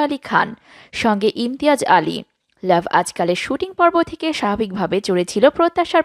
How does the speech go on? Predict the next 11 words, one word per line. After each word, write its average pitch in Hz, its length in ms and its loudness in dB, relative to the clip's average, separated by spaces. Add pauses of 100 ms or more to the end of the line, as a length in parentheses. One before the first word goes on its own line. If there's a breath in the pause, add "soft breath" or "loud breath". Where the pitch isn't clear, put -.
পারদ। 180 300 4 (500 loud breath)
ছবির 294 320 2
ট্রেলার 330 340 2
মুক্তি 339 260 -6
পেল 339 160 2 (140)
আজ 185 240 4
শুক্রবার। 175 520 2 (760)
ট্রেলার 359 360 4
দেখে 381 260 0
বোঝা 226 320 2
যাচ্ছে 240 320 2